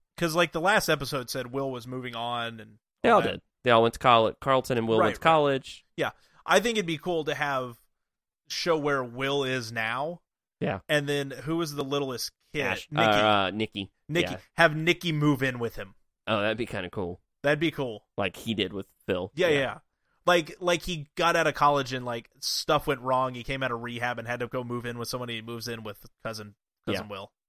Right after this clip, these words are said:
Speaker 2: If that show didn't make you fucking tear up,
Speaker 1: <laughs> You have no soul.
Speaker 2: you have no soul. That episode where Will's dad comes back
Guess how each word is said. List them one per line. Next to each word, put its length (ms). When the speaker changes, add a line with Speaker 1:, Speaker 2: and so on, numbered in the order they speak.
Speaker 2:
If 80
that 180
show 240
didn't 380
make 240
you 100
fucking 480
tear 300
up, 200
Speaker 1:
<laughs> 580
You 140
have 200
no 160
soul. 540
Speaker 2:
you 180
have 260
no 200
soul. 480
That 160
episode 480
where 100
Will's 340
dad 320
comes 260
back 360